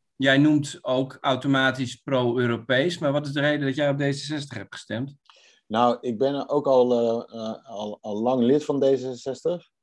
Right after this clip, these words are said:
Speaker 2: Eh, dus dan heb je eigenlijk bijna wel een soort van loyaliteits-, eh, ehm, dingetje, waardoor je automatisch daar sneller naar kijkt, denk ik. Ik moet zeggen dat ik, ehm,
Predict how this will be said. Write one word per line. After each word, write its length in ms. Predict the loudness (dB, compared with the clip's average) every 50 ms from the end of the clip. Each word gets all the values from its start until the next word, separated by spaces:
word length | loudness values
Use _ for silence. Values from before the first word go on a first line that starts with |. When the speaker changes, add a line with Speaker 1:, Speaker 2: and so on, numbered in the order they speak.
| _ _ _ _ _ _
Speaker 2:
Eh, 200 | -8 -6 -6 -4
dus 160 | -4 -4 -2
dan 220 | 0 0 2 2 0
heb 140 | -2 0 2
je 60 | 4 4
eigenlijk 280 | 4 4 0 0 2
bijna 280 | 2 4 4 4 4 4
wel 140 | 4 2 2
een 60 | 0
soort 260 | 0 0 -2 0 0
van 140 | -2 -2 0
loyaliteits-, 680 | 0 2 2 0 0 0 0 0 0 0 -2 -4 -2 0
eh, 420 | 2 4 4 4 2 0 0 -2 -6 -10 -14
ehm, 420 | -12 -8 -4 -2 -2 -2 -2 -2 -4 -6 _ _ _ _ _ _ -20 -20 _ _ -2
dingetje, 420 | 4 6 8 8 8 6 6 4
waardoor 300 | 6 6 6 6 4 4
je 80 | 2 2
automatisch 600 | 2 0 -2 -2 0 0 0 0 0 -2 -6 -2
daar 240 | 2 2 2 2 2
sneller 300 | 0 -4 -2 -2 0 0
naar 140 | -2 -2
kijkt, 260 | 0 2 2 2 2 0
denk 220 | -2 -2 -2 -6
ik. 120 | -10 -14 -10 -8
Ik 160 | -6 -2 0
moet 160 | 2 2 4
zeggen 240 | 4 4 4 4 4
dat 180 | 4 4 2 0
ik, 200 | -6 -6 -4 -2
ehm, 280 | 0 0 0 -2 -4